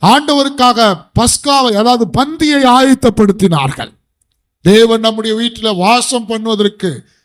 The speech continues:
அவர் அமர்ந்திருந்து அப்பம் பிற்கும்படிக்கு அவர் நம்மோடு இணைந்து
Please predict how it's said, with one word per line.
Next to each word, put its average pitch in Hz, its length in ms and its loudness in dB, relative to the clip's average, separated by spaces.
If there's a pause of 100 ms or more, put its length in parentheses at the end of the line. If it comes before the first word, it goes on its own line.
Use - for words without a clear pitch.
(120)
அவர் 156 260 0
அமர்ந்திருந்து 262 1160 0 (380)
அப்பம் 349 520 -2
பிற்கும்படிக்கு 233 1000 0
அவர் 170 280 2
நம்மோடு 196 480 2
இணைந்து 220 760 2